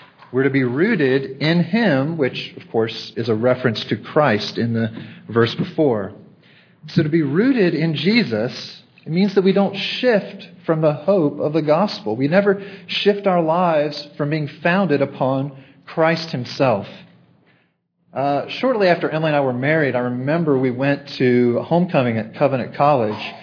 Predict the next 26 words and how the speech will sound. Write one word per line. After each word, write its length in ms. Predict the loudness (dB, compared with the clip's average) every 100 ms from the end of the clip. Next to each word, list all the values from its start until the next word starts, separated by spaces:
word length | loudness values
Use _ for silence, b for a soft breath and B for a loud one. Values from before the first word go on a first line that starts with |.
| B B B
and 160 | 2 2
it 60 |
was 360 | 4 4 4 0
the 80 | -4
first 460 | 0 0 2 0
year 340 | 2 4 4 4
that 160 | 2
Doctor 380 | 2 0 -2 -4
Neil 260 | 0 0 2
Nielsen 420 | 2 2 0 -2
had 160 | -6
taken 300 | 0 0 2
over 240 | 2 2 2
as 160 | 0
president 540 | -6 0 0 2 -2 -2
of 100 | -6
the 60 |
college, 600 | -4 0 2 2 -2 -6 B B B B
uh, 40 | 0
after 360 | 0 0 -2
the 80 | -2
retirement 480 | -4 -2 0 0 -2
of, 120 | -4 -6
of 140 | -10 0
Doctor 320 | 0 0 -4
Brock. 500 | -2 2 2 0 -6